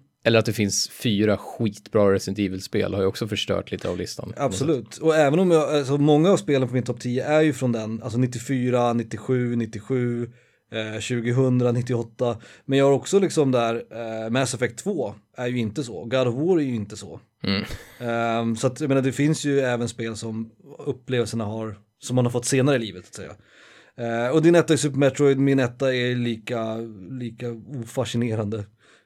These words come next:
Speaker 2: Det är Shadow of the Colossus,
Speaker 1: Mm.
Speaker 2: såklart. Eh, jag, jag, här
Speaker 1: Jag
Speaker 2: vill
Speaker 1: var
Speaker 2: jag
Speaker 1: inte
Speaker 2: slå
Speaker 1: säker på vilken ordning
Speaker 2: här
Speaker 1: det
Speaker 2: vill
Speaker 1: var.
Speaker 2: jag slå ett
Speaker 1: Jag
Speaker 2: slag
Speaker 1: trodde
Speaker 2: för
Speaker 1: faktiskt att du skulle ha Super som etta.
Speaker 2: Nej, Shadow är och
Speaker 1: Mm.
Speaker 2: förblir mitt favoritspel. Och jag vill slå ett slag för remaken här faktiskt. Eller remastern är det ju faktiskt.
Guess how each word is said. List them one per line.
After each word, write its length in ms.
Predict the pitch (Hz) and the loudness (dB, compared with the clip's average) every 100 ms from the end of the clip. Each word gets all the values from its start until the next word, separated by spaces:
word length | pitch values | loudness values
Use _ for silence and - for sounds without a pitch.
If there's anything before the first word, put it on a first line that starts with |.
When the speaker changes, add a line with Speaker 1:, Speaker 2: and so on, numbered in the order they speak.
| _ - | _ -6
Speaker 2:
Det 100 | 113 | -4
är 40 | |
Shadow 200 | 110 117 | -2 -2
of 60 | 110 | -4
the 60 | |
Colossus, 460 | 107 98 - - - _ - | -10 -10 -10 -18 -20 _ 0
Speaker 1:
Mm. 140 | 107 - _ | 0 0 _
Speaker 2:
såklart. 480 | - 107 101 - _ _ _ _ 117 | -14 -12 -14 -16 _ _ _ _ -10
Eh, 80 | 113 113 113 110 _ _ _ - | -8 -6 -6 -8 _ _ _ -2
jag, 220 | 143 110 | -2 2
jag, 120 | 156 | 2
här 0 | |
Speaker 1:
Jag 0 | |
Speaker 2:
vill 280 | 143 143 131 | 2 0 2
Speaker 1:
var 100 | 135 | 6
Speaker 2:
jag 160 | 113 | 8
Speaker 1:
inte 120 | 120 - | 8 8
Speaker 2:
slå 120 | 123 | 4
Speaker 1:
säker 140 | 113 | 6
på 80 | 110 | 4
vilken 240 | 104 101 | 4 6
ordning 240 | 101 101 101 | 6 6 6
Speaker 2:
här 80 | 160 | 6
Speaker 1:
det 40 | |
Speaker 2:
vill 80 | 180 | 6
Speaker 1:
var. 40 | 151 | 4
Speaker 2:
jag 60 | |
slå 160 | - 139 | 4 2
ett 60 | |
Speaker 1:
Jag 60 | 117 | 6
Speaker 2:
slag 160 | 131 127 | 6 8
Speaker 1:
trodde 180 | 147 | 8
Speaker 2:
för 20 | 131 | 8
Speaker 1:
faktiskt 160 | 123 | 4
att 60 | 107 | 2
du 80 | 110 | -2
skulle 140 | 110 | 2
ha 60 | 104 | 2
Super 380 | 117 104 98 95 | 2 4 4 4
som 300 | - 95 90 | 0 -2 -4
etta. 380 | - - - - | -8 -6 -6 -6
Speaker 2:
Nej, 400 | - 151 160 156 143 | 2 6 6 4 0
Shadow 420 | - 160 147 139 | 4 6 6 4
är 380 | 127 123 120 120 | 4 2 2 0
och 60 | 107 | -2
Speaker 1:
Mm. 120 | 113 | -4
Speaker 2:
förblir 380 | 120 110 117 107 | -2 -2 -2 -4
mitt 160 | 107 | -6
favoritspel. 400 | 101 107 - 120 | -8 -12 -8 -4
Och 60 | 117 | 0
jag 80 | 131 | 2
vill 100 | 139 | 2
slå 200 | 147 139 | 4 4
ett 60 | |
slag 220 | 135 117 107 | 4 -2 0
för 80 | |
remaken 540 | 123 135 123 107 104 104 | 2 4 4 0 -6 -10
här 160 | 101 | -10
faktiskt. 440 | 101 101 - 98 120 | -10 -14 -14 -10 -2
Eller 160 | 117 | 0
remastern 800 | 117 123 131 131 113 - 107 90 | 2 4 6 6 4 -4 -10 -10
är 120 | 92 | -8
det 60 | 98 | -8
ju 120 | 90 | -10
faktiskt. 560 | 98 92 - 90 - | -12 -14 -14 -16 -18